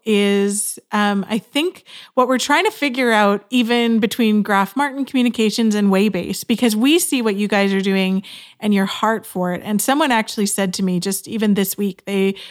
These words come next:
we were talking a little bit about Waybase, and they said, "Yeah, all that data,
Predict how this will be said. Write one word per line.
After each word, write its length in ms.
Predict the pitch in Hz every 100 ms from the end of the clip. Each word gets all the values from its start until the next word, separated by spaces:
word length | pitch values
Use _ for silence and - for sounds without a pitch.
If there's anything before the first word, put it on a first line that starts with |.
| -
we 60 | 208
were 80 | 196
talking 360 | 226 220 226
a 40 | 202
little 140 | 190
bit 140 | 185 175
about 200 | 165 -
Waybase, 600 | 233 240 226 233 - - - - 190
and 100 | 196
they 80 |
said, 180 | 185 180
"Yeah, 300 | 180 196 165
all 160 | - 220
that 300 | 220 196 185
data, 480 | 185 175 175 -